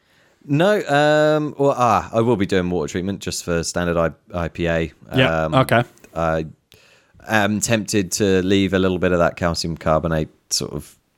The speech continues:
Speaker 1: loveliness for bringing out the malt, but then maybe the rye will do that anyway.
Speaker 2: Possibly,
Speaker 1: So,
Speaker 2: yeah.
Speaker 1: yeah.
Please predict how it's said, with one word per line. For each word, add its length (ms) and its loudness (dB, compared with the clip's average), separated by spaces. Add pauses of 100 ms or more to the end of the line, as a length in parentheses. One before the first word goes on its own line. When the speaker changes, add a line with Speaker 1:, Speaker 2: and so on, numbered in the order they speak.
(140)
Speaker 1:
loveliness 840 2
for 420 -4
bringing 280 -2
out 120 -2
the 60 -2
malt, 380 4
but 100 -6
then 260 0
maybe 220 -4
the 120 -6
rye 200 2
will 120 0
do 120 -2
that 140 0
anyway. 480 0 (360)
Speaker 2:
Possibly, 480 2
Speaker 1:
So, 40 6
Speaker 2:
yeah. 160 4
Speaker 1:
yeah. 180 -6